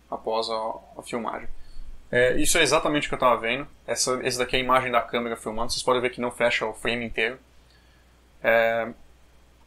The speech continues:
eu, na verdade, tive que fazer vários testes pra conseguir fazer funcionar.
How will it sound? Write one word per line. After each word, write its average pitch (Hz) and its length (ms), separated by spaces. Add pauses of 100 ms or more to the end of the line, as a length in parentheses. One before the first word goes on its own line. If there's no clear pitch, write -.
(560)
eu, 147 320 (200)
na 135 120
verdade, 147 240
tive 143 200
que - 40
fazer 127 200
vários 143 320
testes - 540 (760)
pra 117 80
conseguir 117 500
fazer 113 680
funcionar. 120 540